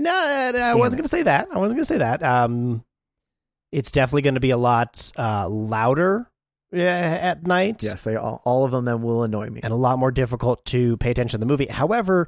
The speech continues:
Speaker 1: when you see it with a smaller crowd, I feel like you're going to be, um, nitpicking at every little thing that, that, wa-, that one person does a lot easier than when there's a cacophony of those little, uh, instances that,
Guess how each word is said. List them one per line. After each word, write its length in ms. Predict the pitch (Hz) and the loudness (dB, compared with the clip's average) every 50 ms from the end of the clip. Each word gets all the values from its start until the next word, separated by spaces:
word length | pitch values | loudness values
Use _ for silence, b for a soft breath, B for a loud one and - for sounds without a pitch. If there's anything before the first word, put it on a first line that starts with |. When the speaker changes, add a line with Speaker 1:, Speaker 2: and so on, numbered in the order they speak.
| b b b _ - | b b b _ -4
Speaker 1:
when 140 | 135 131 | -2 0
you 80 | 135 135 | 0 0
see 280 | - - - 175 180 175 | 0 0 2 2 2 2
it 100 | 160 135 | 2 4
with 280 | 135 131 127 120 - - | 4 4 4 2 0 -4
a 160 | 139 110 104 | -4 -2 -2
smaller 280 | - 170 180 185 165 131 | 0 2 2 2 2 2
crowd, 220 | - 117 110 107 | 0 0 -2 0
I 60 | 107 | -2
feel 180 | 104 - 123 117 | -2 -2 -2 -2
like 180 | 107 107 98 110 | -2 -2 -2 -2
you're 200 | 113 107 107 98 | -2 -2 -2 -2
going 340 | - - 113 107 107 107 101 | -2 -2 0 0 0 -2 -4
to 140 | - 117 104 | -6 -6 -4
be, 460 | 107 110 104 101 98 95 95 95 - - _ _ _ _ _ _ - | -2 -2 -2 0 -2 -2 -2 -4 -6 -10 _ _ _ _ _ _ -4
um, 500 | 110 98 90 90 87 87 85 85 82 - _ _ _ _ - | -2 -2 0 0 0 -2 -2 -4 -8 -10 _ _ _ _ -4
nitpicking 520 | 143 127 147 147 - 139 123 - 127 120 | -2 0 0 0 0 0 0 0 -2 -2
at 80 | 113 - - | -4 -4 -2
every 320 | 135 120 120 110 131 131 | 0 0 0 2 2 0
little 320 | 127 120 120 127 120 120 120 | 2 2 2 2 2 2 2
thing 240 | - 131 123 123 113 | 2 0 0 0 0
that, 120 | 110 87 98 104 107 107 107 | -4 -4 -6 -8 -8 -6 -4
that, 260 | 117 107 104 - _ _ | -4 -4 -4 -6 _ _
wa-, 340 | - 127 113 131 123 131 123 | -8 -4 -2 0 0 0 0
that 200 | 120 131 127 - | 0 0 0 0
one 240 | 131 127 135 131 123 | 2 2 2 2 2
person 400 | - 135 135 127 - 110 104 98 | 0 2 2 2 0 -2 -4 -2
does 480 | - 104 101 110 117 139 165 180 - - - | -2 -2 0 2 2 2 0 -2 -4 -6 -4
a 40 | 123 | -2
lot 220 | 120 127 120 120 | 0 0 0 2
easier 400 | 131 151 180 151 131 123 120 120 | 2 2 2 2 2 2 0 0
than 220 | 117 113 113 113 110 | 0 0 -2 -2 0
when 180 | 110 107 107 | 0 0 0
there's 260 | 107 107 101 101 - - B B B B | 0 0 -2 -2 -4 -8 B B B B
a 80 | - 104 | -8 -6
cacophony 640 | - 107 - - 143 131 - - - 90 87 87 - b b b _ - | -6 -6 -2 0 2 2 0 0 -4 -8 -8 -10 -10 b b b _ -6
of 140 | 101 90 | -6 -2
those 240 | 92 92 92 87 98 | -2 -2 -2 -2 -2
little, 320 | 98 101 92 92 87 - _ _ _ _ _ _ _ | -4 -2 -2 -2 -4 -6 _ _ _ _ _ _ _
uh, 280 | - 87 73 60 69 - - _ _ _ - | -12 -10 -10 -10 -10 -12 -14 _ _ _ -8
instances 580 | 120 98 85 - - 90 - - 92 87 98 | -8 -6 -4 -6 -6 -6 -6 -6 -6 -6 -6
that, 220 | - 90 87 82 | -6 -6 -6 -6